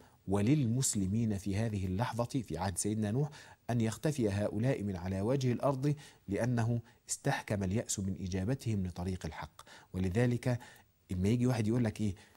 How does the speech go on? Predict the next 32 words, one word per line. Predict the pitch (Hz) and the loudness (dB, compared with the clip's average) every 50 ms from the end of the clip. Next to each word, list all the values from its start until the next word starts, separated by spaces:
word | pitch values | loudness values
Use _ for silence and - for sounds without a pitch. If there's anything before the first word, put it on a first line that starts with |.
| _ _ - | _ _ -10
"وهل | 80 85 87 87 | -6 -4 -2 0
يئس | 90 107 143 151 120 113 107 - | 2 4 4 4 2 0 -2 -2
يوح-، | 95 95 101 117 139 143 139 117 | 0 0 2 2 2 2 0 0
نوح | 107 123 139 151 151 143 - | 0 0 0 0 0 0 -2
من | 104 95 92 92 92 98 | -2 0 2 2 2 0
إجابة | - 95 98 90 120 135 143 127 113 - 101 - | 0 0 0 2 4 4 4 2 0 -2 -2 0
قومه | - 110 104 101 120 139 135 135 117 117 | 2 2 4 4 4 2 4 4 4 4
له؟" | 127 147 156 170 175 165 - - - - _ - | 4 4 4 2 0 -2 -6 -16 -20 -20 _ -6
نقول | 92 95 95 | -2 0 0
له: | 92 95 - | 0 0 2
"أيوة، | 120 143 135 123 123 165 165 - - - - _ - | 2 2 2 4 4 2 2 0 -8 -20 -20 _ -6
يئس | 90 - - 92 - 95 | -6 -4 -2 -2 -2 0
نوح | 92 107 135 143 139 - | 0 2 0 0 0 -2
من | 107 92 92 92 92 90 - | -2 -2 0 0 -2 -2 -4
إجابة | 95 87 117 131 135 117 110 - 107 104 | -2 0 2 2 2 0 -2 -4 -4 -2
قومه | - 110 107 110 131 135 135 131 120 | 0 0 2 4 4 4 4 4 4
له | 123 143 151 151 147 - - | 4 4 4 4 2 0 -2
بعد | 104 101 101 107 139 139 117 104 95 92 | -6 -4 4 6 6 6 6 4 0 0
أن | 98 - - 98 101 - | -2 -2 -2 -4 -4 -2
أخبره | - 95 - - 101 98 131 135 127 113 101 101 | -4 -6 -2 0 2 4 6 6 6 4 4 2
الله | 98 98 101 113 123 135 139 131 113 | -2 -2 2 4 6 6 6 4 2
تبارك | 104 110 107 113 131 139 135 120 113 107 - | 0 2 2 4 6 6 4 4 2 0 2
وتعالى | 110 110 113 - 120 120 139 156 156 156 | 0 0 2 2 2 4 6 6 6 6
أنه | 143 - 110 117 127 127 123 117 117 | 4 4 2 2 4 4 4 6 6
لن | 117 120 143 160 160 143 | 8 8 8 8 8 6
يؤمن | 135 - - 117 127 123 117 110 | 4 4 2 2 2 2 2 2
من | 110 104 | 0 0
قومك | 101 - 113 104 101 101 - 95 | 0 -2 -2 0 0 -2 -4 -4
إلا | 82 - 95 92 95 92 | -4 -4 -2 -2 -2 -2
من | 92 87 | -4 -6
قد | 85 - 90 87 | -4 -6 -6 -6
آمن". | - 82 82 80 80 | -6 -8 -10 -12 -12